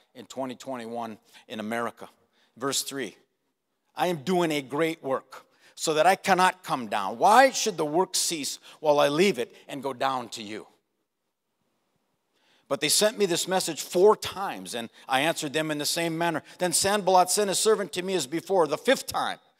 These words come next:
with an open letter in his hand, and it was written, "It's reported among the nations," and Geshem says, "that you and the Jews re-, plan to rebel. Therefore, according to these rumors,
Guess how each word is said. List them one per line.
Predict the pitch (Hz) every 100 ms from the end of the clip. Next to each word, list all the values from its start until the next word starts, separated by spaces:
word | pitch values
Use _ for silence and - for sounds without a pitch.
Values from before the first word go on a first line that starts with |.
| - -
with | 170 151
an |
open | 160 175 160
letter | 175 180 147
in |
his | 131 131
hand, | 135 139
and | 139
it |
was | 151 127
written, | 160 143 127 - -
"It's | 156 156
reported | 143 - 254 220 151
among | 151 156
the | 139
nations," | 135 165 190 123 117 117
and | 110
Geshem | 135 151 101
says, | 82 80 76 87 - _ _ _ _ -
"that | 165
you | 220 269
and | 240
the |
Jews | 165 240 247
re-, | 156 180
plan | _ 139 165 170
to | 165
rebel. | 180 175 160 104 - _ _ _ _ _
Therefore, | 160 170 175 165
according | - 160 151
to | 139
these | 127 110
rumors, | 113 175 220 113 143 -